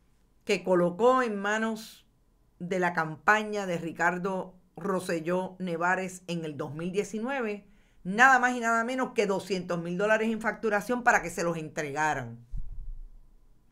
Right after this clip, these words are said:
Y que al día de hoy todavía no sabemos para qué era ese dinero, porque la investigación está en manos de las autoridades federales.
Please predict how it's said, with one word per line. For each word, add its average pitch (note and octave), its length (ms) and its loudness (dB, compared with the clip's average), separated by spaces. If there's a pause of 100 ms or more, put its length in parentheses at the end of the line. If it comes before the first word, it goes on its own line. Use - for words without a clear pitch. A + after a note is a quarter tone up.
(220)
Y G3+ 100 -6
que G3 140 4
al F3+ 100 4
día G3+ 220 6
de A#3+ 100 6
hoy B3 140 6
todavía G3 400 4
no G#3+ 100 -2
sabemos A3 440 4
para F3 280 6
qué G3 140 4
era G3+ 80 4
ese F#3+ 180 2
dinero, D#3 560 -2 (380)
porque F#3 280 -4
la F3 100 0
investigación E3 640 -4
está G#3 200 -2
en G#3+ 80 -4
manos G#3 240 0
de G3 80 2
las G3 100 0
autoridades F#3+ 540 2
federales. G#3+ 580 2